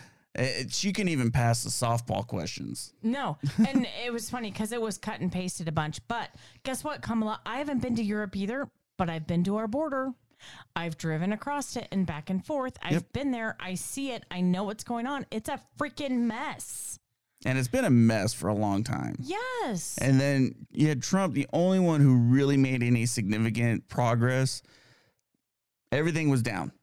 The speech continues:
Speaker 1: under the Trump administration. Everything was down as far as the border is concerned.
Speaker 2: We look weak.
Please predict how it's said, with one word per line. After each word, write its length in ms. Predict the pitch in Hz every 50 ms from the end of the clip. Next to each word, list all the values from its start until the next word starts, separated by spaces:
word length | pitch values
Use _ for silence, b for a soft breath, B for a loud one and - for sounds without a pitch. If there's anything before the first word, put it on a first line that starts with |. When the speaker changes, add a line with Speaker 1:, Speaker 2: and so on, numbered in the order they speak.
| _ _ _ _ _ _ _ _ _ _ -
Speaker 1:
under 300 | - 123 117 117 110 104
the 120 | 101 113
Trump 240 | 98 - - 92 87
administration. 840 | 85 92 101 92 73 71 - - - - - - - - - - - _ _ _ _ - -
Everything 420 | 156 175 165 170 175 170 160 143
was 120 | 139 131 113
down 260 | 120 107 90 87 73
as 120 | 78 - -
far 160 | - 113 107
as 100 | 107 -
the 60 | 104
border 260 | 98 98 98 101 98 95
is 120 | 95 -
concerned. 240 | - - - 226 226 -
Speaker 2:
We 120 | - 233
look 300 | 220 208 208 185 - -
weak. 460 | 170 175 220 262 302 339 - - -